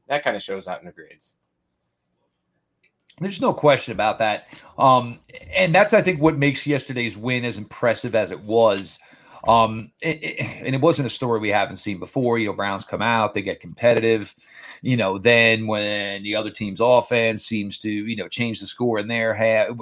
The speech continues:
Speaker 2: favor, we get nervous about where the defense is as far as mind, as far as a collective unit. Um, not necessarily the case yesterday. Um, you know, you, you got some, uh, truly, you know,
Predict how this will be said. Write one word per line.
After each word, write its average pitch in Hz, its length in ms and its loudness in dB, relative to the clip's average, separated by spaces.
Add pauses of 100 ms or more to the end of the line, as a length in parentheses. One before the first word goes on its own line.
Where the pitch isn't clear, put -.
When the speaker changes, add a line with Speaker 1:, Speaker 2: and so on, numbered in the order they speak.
(320)
Speaker 2:
favor, 113 500 -4 (260)
we 127 80 -6
get 117 160 0 (960)
nervous 101 280 -6
about 101 240 0
where 107 100 0
the 92 100 -14
defense 110 540 -4
is 107 220 -2
as 98 100 -10
far 101 180 -2
as 104 40 0
mind, 110 280 -2
as 95 100 -8
far 92 200 -2
as 90 80 -14
a - 40 -20
collective 92 540 -4 (160)
unit. 123 280 0 (600)
Um, 123 280 6
not 165 200 4
necessarily 190 420 0
the 185 60 -12
case 185 320 -4
yesterday. 95 480 -4 (300)
Um, 107 340 4
you 123 120 0
know, 110 40 -2
you, 110 80 -4
you 131 260 -2
got 135 180 4
some, 143 260 -4 (100)
uh, 107 360 6 (180)
truly, 165 600 -2 (160)
you 160 100 -6
know, 113 180 -2